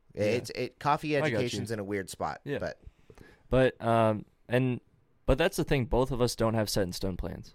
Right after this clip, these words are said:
Speaker 1: Both of us aren't like, "This is what's gonna happen.
Speaker 2: Yeah,
Speaker 1: This
Speaker 2: I
Speaker 1: is
Speaker 2: mean,
Speaker 1: what I'm gonna
Speaker 2: the only
Speaker 1: do."
Speaker 2: set in stone plans are, like, I know in November or December of this year, we're moving to New York.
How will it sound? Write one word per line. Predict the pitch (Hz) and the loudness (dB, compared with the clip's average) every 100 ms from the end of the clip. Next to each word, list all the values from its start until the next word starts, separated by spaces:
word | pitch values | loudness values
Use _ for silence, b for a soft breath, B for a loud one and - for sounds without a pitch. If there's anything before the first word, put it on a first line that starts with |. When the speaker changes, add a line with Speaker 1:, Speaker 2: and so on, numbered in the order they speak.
| - | 0
Speaker 1:
Both | 123 127 | 2 4
of | 120 | 2
us | 120 | 2
aren't | 110 113 | 2 -2
like, | 104 107 | -2 -2
"This | 117 113 | 0 -2
is | 104 | -2
what's | 107 - | -4 -2
gonna | 101 | -2
happen. | 101 98 98 | -2 -2 -4
Speaker 2:
Yeah, | 104 120 | 0 2
Speaker 1:
This | 123 | 2
Speaker 2:
I | |
Speaker 1:
is | 95 | 2
Speaker 2:
mean, | 104 | -2
Speaker 1:
what | 101 | -2
I'm | 104 | -4
gonna | 117 | -2
Speaker 2:
the | |
only | 127 190 | 0 0
Speaker 1:
do." | 95 | 0
Speaker 2:
set | 92 | -2
in | 127 | -4
stone | 135 131 123 | -6 -6 -6
plans | 104 107 113 131 123 101 | -6 -8 -6 -6 -6 -4
are, | 98 92 | -4 -2
like, | 90 80 - _ | -4 -6 -10 _
I | - 92 | -6 -4
know | 98 107 98 - _ _ - | -4 -6 -6 -12 _ _ -8
in | 92 90 92 92 92 92 95 85 - _ _ | -6 -6 -6 -6 -6 -8 -10 -12 -18 _ _
November | 107 107 101 107 107 113 107 | -8 -4 -4 -4 -2 0 0
or | |
December | 101 98 101 101 | -2 -6 -6 -6
of | 98 | -4
this | 95 - | -6 -6
year, | 92 80 | -6 -4
we're | 85 | -6
moving | 87 85 | -6 -8
to | - | -8
New | 80 | -10
York. | 76 - | -10 -10